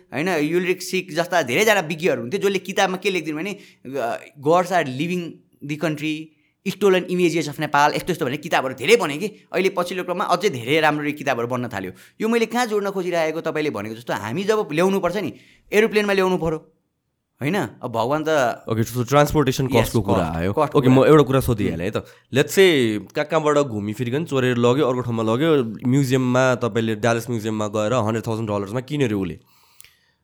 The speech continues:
Speaker 2: हामीले गएर प्रुभ गरेको यो this was stolen भनेर भनेपछि उसले त्यो लस खाएर नि फिर्ता गर्नुपर्छ।
Speaker 1: They need to।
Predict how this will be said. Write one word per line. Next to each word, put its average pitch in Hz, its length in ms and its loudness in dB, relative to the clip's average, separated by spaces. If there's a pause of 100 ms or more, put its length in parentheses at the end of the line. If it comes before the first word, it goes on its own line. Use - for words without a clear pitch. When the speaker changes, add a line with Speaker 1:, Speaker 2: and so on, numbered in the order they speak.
(480)
Speaker 2:
हामीले 120 240 0
गएर 151 180 4
प्रुभ 151 260 0
गरेको 139 200 2
यो 139 180 2
this 117 180 -6
was 135 120 -4
stolen 135 280 2
भनेर 101 200 0
भनेपछि 98 640 -4 (320)
उसले 139 120 2
त्यो 131 220 4
लस 127 100 0
खाएर 123 200 2
नि 139 160 2
फिर्ता 104 240 2
गर्नुपर्छ। 82 380 -6
Speaker 1:
They 160 320 -12
need 180 400 -10
to। 165 100 -8